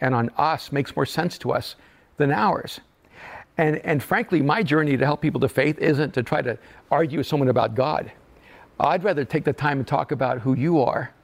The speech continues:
and help you under-, understand what it means to be human. And as that understanding grows and deepens, I know it's gonna naturally lead you to God.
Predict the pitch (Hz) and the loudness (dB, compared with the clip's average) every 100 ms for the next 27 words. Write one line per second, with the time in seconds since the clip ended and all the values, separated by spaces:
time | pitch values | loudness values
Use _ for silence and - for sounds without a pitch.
0 | _ - - - - - 139 139 165 - | _ -20 -20 -20 -20 -4 -2 0 0 0
1 | 151 139 - - - 160 - 147 135 - | 0 0 -2 -8 -8 -6 0 0 -2 -2
2 | 175 151 120 - - 147 165 160 - 120 | 0 0 -2 -4 -2 0 2 2 0 -4
3 | 107 - 202 135 135 - _ _ _ - | -4 0 0 0 -4 -12 _ _ _ -20
4 | - - _ - 147 139 - 151 160 156 | -20 -20 _ 0 0 0 -2 0 0 -2
5 | - 139 120 160 151 135 113 151 165 120 | -2 -2 -2 0 2 2 4 2 2 0
6 | 117 175 - 127 113 - - _ _ _ | -2 0 0 0 -2 -8 -20 _ _ _
7 | 131 160 160 156 180 - 127 120 123 - | -2 0 2 4 2 0 -2 0 0 -2
8 | 127 120 110 123 120 87 76 | 0 0 0 0 0 0 -2